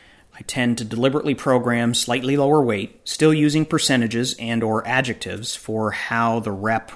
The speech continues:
or the rep scheme should feel, heavy, moderate, et cetera, and potentially at higher volumes.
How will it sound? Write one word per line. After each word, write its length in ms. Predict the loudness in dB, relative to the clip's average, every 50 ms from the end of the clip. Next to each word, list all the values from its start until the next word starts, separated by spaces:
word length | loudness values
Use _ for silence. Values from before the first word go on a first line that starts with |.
| -10 -8
or 140 | -6 -6
the 80 | -6 -4
rep 240 | -4 -6 -4 -2 -2
scheme 400 | -2 -2 -2 -4 -4 -4 -4 -4
should 240 | -4 -8 -10 -10 -10
feel, 480 | -6 -2 -2 0 0 -2 -6 -12 -16 _ _ _ _
heavy, 380 | -4 -4 -4 -4 -4 -8 -12 -10 -6
moderate, 460 | -4 -2 -2 -2 -4 -6 -10 -12 -16 -18
et 160 | -14 -10 -8
cetera, 320 | -6 -6 -6 -8 -10 -16 -20 -20 _ -20 -20 -20 -20 -20 -20 -20 _ _ _ _ _ _ _ _ _ _ _ _ -20 _ _ _ -2
and 260 | 0 2 2 2 0
potentially 480 | -2 0 0 2 2 2 0 -2 -2 -2
at 60 | -2
higher 260 | -2 -4 -4 -4 -2
volumes. 600 | 2 4 4 4 4 0 -4 -8 -10 -10 -10 -10